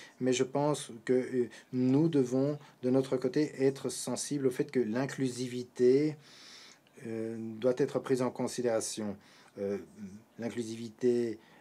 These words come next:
euh, née de genre, l'inclusivité ethnique, et, et des différents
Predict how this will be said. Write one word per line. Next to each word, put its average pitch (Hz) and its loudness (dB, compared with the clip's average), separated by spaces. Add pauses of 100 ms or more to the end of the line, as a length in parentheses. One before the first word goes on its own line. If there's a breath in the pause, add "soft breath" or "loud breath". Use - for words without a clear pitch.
(200 loud breath)
euh, 98 -6 (880)
née 117 -4
de 117 -2
genre, 127 2 (260)
l'inclusivité 123 2
ethnique, 135 0 (1160)
et, 107 -6
et - -6
des 110 -2
différents 113 -4